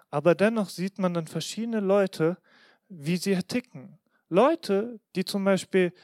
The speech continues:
sich ab-, von außen zwar beeinflussen lassen, sich in sich hinein das fressen und dann nur noch auf dieses Negative gucken.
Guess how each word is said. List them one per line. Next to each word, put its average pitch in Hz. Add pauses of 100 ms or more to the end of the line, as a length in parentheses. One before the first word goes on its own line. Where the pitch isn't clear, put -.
sich -
ab-, 175
von 160
außen 175
zwar 233
beeinflussen 226
lassen, 233 (280)
sich - (100)
in 233
sich 262
hinein 247
das 170
fressen 175 (340)
und 156
dann 226
nur 202
noch 233
auf -
dieses 196
Negative 165
gucken. -